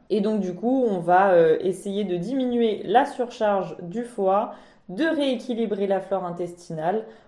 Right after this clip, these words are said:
pour avoir un syndrome prémenstruel qui, qui soit moins important, voire qui ne soit plus là.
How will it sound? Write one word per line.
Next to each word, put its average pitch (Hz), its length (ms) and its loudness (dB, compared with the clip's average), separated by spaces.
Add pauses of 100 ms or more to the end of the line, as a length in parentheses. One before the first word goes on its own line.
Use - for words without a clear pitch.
(120)
pour 208 240 -2
avoir 185 420 4
un 185 300 -2 (220)
syndrome 190 460 0
prémenstruel 170 1200 -4
qui, 165 160 -8 (320)
qui 175 160 -12
soit 202 240 0
moins 202 300 0
important, - 720 -2
voire 175 200 0
qui - 120 -16
ne 156 60 -10
soit 202 160 0
plus 196 180 -6
là. 143 180 -4